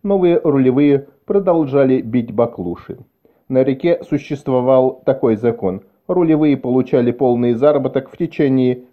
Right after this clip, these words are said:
всего срока найма – хотя пальцем не шевелили до тех пор, пока судно не отправлялось в плавание.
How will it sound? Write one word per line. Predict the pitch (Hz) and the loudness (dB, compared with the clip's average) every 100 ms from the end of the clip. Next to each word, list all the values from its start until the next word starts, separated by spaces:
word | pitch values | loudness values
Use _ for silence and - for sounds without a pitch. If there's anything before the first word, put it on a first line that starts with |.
| _ | _
всего | - 156 135 | -6 -2 -2
срока | - 123 113 117 | 0 -2 0 0
найма – | 104 92 92 90 _ _ _ | 2 0 -2 -6 _ _ _
хотя | - 196 165 | -4 0 -2
пальцем | - 110 95 - 104 107 | 0 0 0 -2 -4 -2
не | 113 | -2
шевелили | 110 117 117 113 110 | 0 0 0 0 0
до | 107 113 | 0 0
тех | 135 131 | -2 -4
пор, | - 180 165 - _ _ | -2 -4 -4 -10 _ _
пока | 208 196 160 | -4 0 -2
судно | - 151 131 131 131 | -2 -4 0 -2 -2
не | 165 151 | -2 0
отправлялось | 123 - 123 113 104 98 101 | 0 0 -2 0 0 0 -4
в | - - | -10 -6
плавание. | 139 104 87 87 78 | -2 -2 -2 -8 -12